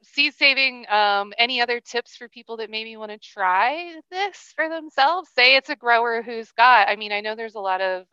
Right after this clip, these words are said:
um, people getting into farming with similar backgrounds to you and I, where we come from agricultural families with hundreds of acres of land. Um, but the,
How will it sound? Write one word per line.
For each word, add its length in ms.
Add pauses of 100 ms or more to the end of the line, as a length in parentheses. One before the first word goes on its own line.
um, 260
people 220
getting 280
into 240
farming 420
with 140
similar 420
backgrounds 560
to 100
you 160
and 100
I, 280
where 300 (420)
we 100
come 360
from 240
agricultural 680
families 560
with 200
hundreds 440
of 80
acres 400
of 160
land. 480 (440)
Um, 640
but 220
the, 440